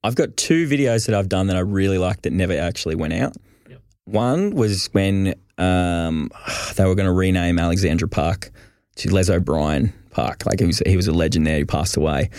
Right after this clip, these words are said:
Speaker 1: And I wanted to go out there and do a, a bit to honour him and try and get people to talk more about it and maybe actually rename the park. And I, I think Usain Bolt was retiring around the same time. And I don't know if Kathy Freeman was in the news or not, but I went out to the track.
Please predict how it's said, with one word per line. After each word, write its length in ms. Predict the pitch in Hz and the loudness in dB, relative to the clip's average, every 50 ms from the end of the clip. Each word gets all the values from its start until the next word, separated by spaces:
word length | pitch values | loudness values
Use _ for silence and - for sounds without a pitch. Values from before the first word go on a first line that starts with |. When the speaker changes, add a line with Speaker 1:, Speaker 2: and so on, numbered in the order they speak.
| - - - - - - | -14 -14 -14 -16 -10 -2
Speaker 1:
And 180 | - 92 87 | 0 2 2
I 140 | 87 90 82 | 2 2 0
wanted 220 | 90 92 82 76 | 0 -2 -2 -2
to 40 | 82 | -2
go 180 | 80 78 78 73 | -2 -2 -2 0
out 200 | 82 85 - - | -2 -2 -2 -2
there 160 | 78 78 76 | 0 0 0
and 100 | 80 78 | 0 0
do 180 | 78 82 80 80 | 2 2 2 2
a, 140 | 85 - - - - | 0 -2 -2 -4 -2
a 80 | - 90 | -2 0
bit 280 | 92 90 87 78 - | 2 2 0 0 2
to 100 | - 92 | 0 0
honour 280 | 71 76 92 95 95 98 | 2 2 2 2 2 0
him 140 | 98 92 95 | 0 2 0
and 100 | 92 92 | 0 0
try 200 | - 101 90 87 | 0 0 0 0
and 80 | 95 | 0
get 180 | 92 87 - - | 0 0 -2 0
people 300 | - 104 92 90 92 87 | 0 0 0 0 0 0
to 200 | 90 90 85 - | 0 0 0 0
talk 300 | - - 104 98 - - | 0 0 0 0 2 2
more 160 | 110 101 95 | 2 2 2
about 240 | 95 95 101 104 101 | 2 0 0 0 0
it 80 | 95 80 | 0 0
and 80 | 98 | 0
maybe 220 | 98 95 92 90 95 | 2 2 2 2 0
actually 300 | 104 - - - 92 90 | 0 -2 -2 -2 0 0
rename 340 | 98 95 95 95 95 95 92 | 2 2 2 2 2 2 0
the 80 | 98 | 0
park. 300 | 95 - 135 156 156 - - - - - - - - - | 0 0 0 -2 -2 -6 -12 -18 -20 -20 -20 -20 -8 -2
And 180 | - 95 95 | 0 2 2
I, 260 | 95 98 95 92 90 - - _ _ _ - | 2 2 0 0 -2 -4 -8 _ _ _ -8
I 60 | - | -4
think 220 | - 113 107 71 110 | -2 0 0 2 2
Usain 500 | 104 107 107 101 92 107 95 92 92 90 | 2 4 4 4 2 2 0 0 0 0
Bolt 180 | 90 92 92 | 0 -2 -2
was 140 | - 95 92 | -2 -2 -2
retiring 480 | 95 90 - 92 101 95 90 87 90 90 | -4 -2 -2 -2 0 0 0 0 0 0
around 140 | 87 85 | 0 -2
the 60 | 87 - | -2 -2
same 220 | - 87 85 85 | -2 -2 -2 -2
time. 500 | 98 - 117 135 135 135 131 123 123 120 - - _ _ _ _ _ _ - - - _ _ _ | 0 0 2 2 2 2 2 2 0 -2 -4 -12 _ _ _ _ _ _ -20 -20 -20 _ _ _
And 340 | - 92 90 87 90 90 90 | 0 2 4 4 4 2 2
I 80 | 82 95 | 2 0
don't 100 | 98 90 | 0 -2
know 60 | 87 | -2
if 100 | - - | -4 -4
Kathy 240 | - 85 87 - 82 | -4 -6 -6 -6 -4
Freeman 180 | - 92 85 82 | -2 -2 -2 0
was 100 | 90 92 | 0 -2
in 60 | 85 | -2
the 40 | 80 | 0
news 160 | 82 85 85 | 0 2 2
or 60 | 87 76 | 2 2
not, 320 | 85 95 85 67 - - | 2 0 0 -2 -2 -2
but 260 | - 92 78 67 - - | -2 -2 -2 -4 -4 -2
I 140 | 92 98 98 | -2 0 0
went 160 | 98 92 92 | 0 0 0
out 160 | 92 92 - - - _ - | 0 -2 -4 -6 -10 _ -4
to 180 | - 98 92 | 0 0 0
the 60 | 87 87 | 0 0
track. 400 | - - 101 87 85 110 - | -2 -2 0 0 -2 -4 -6